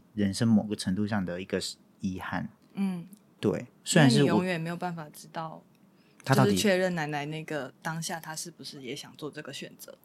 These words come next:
Speaker 1: 他那天晚上就走了，那，那天晚上我就开始一直觉得不对，我的情绪开始不对。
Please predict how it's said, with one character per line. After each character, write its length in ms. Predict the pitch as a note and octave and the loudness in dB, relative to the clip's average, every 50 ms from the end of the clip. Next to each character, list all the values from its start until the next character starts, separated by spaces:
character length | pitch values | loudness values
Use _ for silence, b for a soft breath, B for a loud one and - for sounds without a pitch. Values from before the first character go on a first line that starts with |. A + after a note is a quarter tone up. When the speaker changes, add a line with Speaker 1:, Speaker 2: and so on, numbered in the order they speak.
| - - | -14 -6
Speaker 1:
他 180 | - C3+ D3 | 0 4 6
那 120 | D3+ D3+ D3 | 6 8 8
天 100 | C#3 C#3+ | 8 6
晚 140 | A#2+ F#2+ G2+ | 6 4 2
上 100 | A2+ G#2+ | 2 2
就 80 | G#2 G#2 | 0 0
走 240 | - - - - | -2 -6 -10 -10
了， 40 | - B B B B B B B B | -12 B B B B B B B B
那， 80 | B2+ | 6
那 100 | B2+ C3+ | 6 8
天 100 | C#3 C#3+ | 8 6
晚 140 | B2+ A2 A2 | 6 4 4
上 180 | A#2 A#2+ A2 G#2 | 2 2 2 2
我 60 | G2 | 2
就 100 | G2+ A2 | 0 -2
开 140 | - - A2+ | -2 -4 -4
始 100 | - - A#2+ | -4 -2 -2
一 40 | |
直 120 | A#2 G#2+ G2+ | -2 -2 -4
觉 180 | - - G2 | -4 -6 -6
得 220 | F#2 F#2 F#2 F2+ G#2+ - _ _ _ _ _ _ | -6 -6 -6 -8 -8 -12 _ _ _ _ _ _
不 100 | - G2 | -14 -14
对， 340 | F2 - - G2+ F#2 F2 - - | -10 -4 -2 -2 -2 -2 -4 -4
我 100 | - G#2 | -6 -6
的 60 | G#2 - | -6 -6
情 180 | - - G#2+ | -2 -2 -2
绪 100 | G#2 - | -2 0
开 120 | A#2+ A#2 A#2 | -2 -4 -4
始 60 | G#2 | -4
不 180 | - - F2 F2+ | -6 -10 -12 -12
对。 380 | F#2+ - A#2 G2 D#2 - - | -8 -4 -2 -2 -2 -4 -8